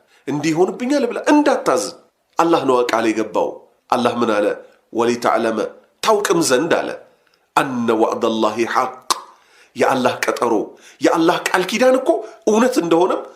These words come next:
ታውቅ ዘንድ መለስንላት አለ። አላህ ነው የቀጠራት። ልጅሽን መልእክተኛ አድርገን ሳይነካብሽ እንመልስልሻለን አለ። እንዳለው መለሰላት። ወሊተዕለመ አነ ወዕደላሂ ሐቅ የአላህ ቀጠሮ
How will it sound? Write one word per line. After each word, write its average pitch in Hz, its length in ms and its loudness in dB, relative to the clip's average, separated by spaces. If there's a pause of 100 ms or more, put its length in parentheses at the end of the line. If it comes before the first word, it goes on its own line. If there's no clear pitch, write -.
(180)
ታውቅ 147 280 0
ዘንድ 131 260 0
መለስንላት 110 720 0
አለ። 64 160 -4 (400)
አላህ 143 240 2
ነው 143 100 2
የቀጠራት። 104 480 -2 (220)
ልጅሽን 147 460 -2 (220)
መልእክተኛ 160 640 0
አድርገን 117 440 0 (280)
ሳይነካብሽ 135 880 -2 (300)
እንመልስልሻለን 139 920 0
አለ። 131 120 2 (340)
እንዳለው 135 400 0
መለሰላት። 85 600 -4 (360)
ወሊተዕለመ 117 680 -2
አነ 117 220 -2
ወዕደላሂ 107 640 0
ሐቅ 131 280 -2 (600)
የአላህ 120 460 0
ቀጠሮ 113 320 -4